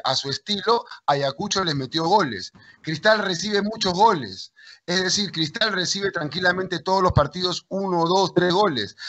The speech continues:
Ahora, si Cristal empieza a ratonear un poco y traiciona su,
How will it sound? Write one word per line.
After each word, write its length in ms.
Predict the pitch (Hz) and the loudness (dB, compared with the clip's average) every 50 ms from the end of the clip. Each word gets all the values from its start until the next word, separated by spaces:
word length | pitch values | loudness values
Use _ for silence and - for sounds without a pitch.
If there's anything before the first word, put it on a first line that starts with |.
| - - - | -12 -4 2
Ahora, 520 | - 139 170 185 185 160 127 117 98 - - - - - - - | 4 6 6 8 6 4 4 2 -2 -4 -8 -16 -18 -18 -14 -10
si 180 | - 175 156 | -6 -6 -4
Cristal 680 | - 165 170 175 - - 247 247 220 175 127 104 90 - _ _ _ _ _ - | -4 -2 -4 -2 2 4 6 6 6 6 4 -2 -10 -16 _ _ _ _ _ -12
empieza 560 | 139 143 139 - 196 196 196 - 208 208 - | -12 -12 -12 -10 -8 -8 -4 -2 -2 -2 0
a 140 | - 160 156 | 2 2 2
ratonear 600 | 147 139 151 147 143 - 147 143 156 175 190 190 180 | 2 0 -2 -4 -4 -4 -6 -4 -2 0 0 0 0
un 120 | 175 170 | -2 -4
poco 460 | - - 190 - - - - 123 110 - - - _ _ | -4 -6 -6 -6 -8 -10 -12 -12 -12 -12 -14 -20 _ _
y 140 | - 147 143 | -10 -10 -8
traiciona 920 | - - 151 156 156 156 160 - - 233 240 247 247 233 220 190 185 160 | -4 -2 0 2 2 2 2 0 0 2 2 4 4 4 4 2 0 0
su, 380 | 151 - - 147 143 135 120 | 0 0 -2 -4 -8 -10 -10